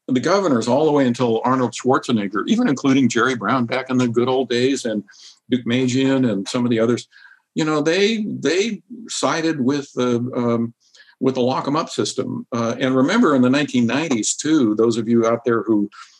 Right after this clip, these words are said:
have lived through criminal justice reform, in the nineteen nineties, there was very little taste around the country for progressive, uh, uh, prison reforms of any kind. Uh, and we saw juveniles, uh, characterized as, uh, violent predators,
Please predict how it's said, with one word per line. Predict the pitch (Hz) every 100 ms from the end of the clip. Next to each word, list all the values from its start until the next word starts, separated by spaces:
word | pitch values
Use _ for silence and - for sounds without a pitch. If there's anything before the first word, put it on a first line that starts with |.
| _
have | 117 104
lived | 113 123
through | - 120 110 107 104 -
criminal | 127 120 110
justice | - 123 - -
reform, | 120 - 104 101 104 - - - _ _ -
in | 135
the | 135
nineteen | 160 196 170 139
nineties, | 123 147 107
there | 127
was | 120 113 104
very | 117 131
little | 135 120 104
taste | - 123 113
around | 110 98 95
the |
country | 98 104 - 92
for | 95 113 98
progressive, | 98 104 101 101 - 101 - -
uh, | 98 98 - _ -
uh, | 120 - -
prison | - 110 113
reforms | 101 104 110 104 101
of | 110
any | 117 113 110
kind. | - 101 98 - - - - - _ -
Uh, | - -
and | 117
we | 113
saw | 117 139 113 113
juveniles, | 107 120 120 123 110 101 -
uh, | 104
characterized | - 120 110 - 98 101 101 -
as, | 92
uh, | 107 95
violent | 90 98 117 120 117 -
predators, | 113 104 104 58 - -